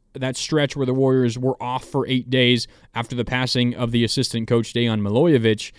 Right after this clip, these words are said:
Uh, you kinda get Draymond in a little bit of a rhythm, and as a whole, I feel like this Warriors team defensively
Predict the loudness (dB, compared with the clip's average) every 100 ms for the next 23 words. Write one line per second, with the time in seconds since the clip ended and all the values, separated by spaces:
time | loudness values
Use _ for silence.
0 | -20 _ -8 -4 -4 -4 -4 -2 -2 2
1 | 2 2 2 4 2 0 0 2 2 2
2 | 4 2 2 2 4 4 4 4 2 0
3 | -4 0 -2 0 -2 2 4 6 4 0
4 | -2 0 2 2 0 -4 -2 0 2 0
5 | 0 0 0 0 -2 0 -2 0 -2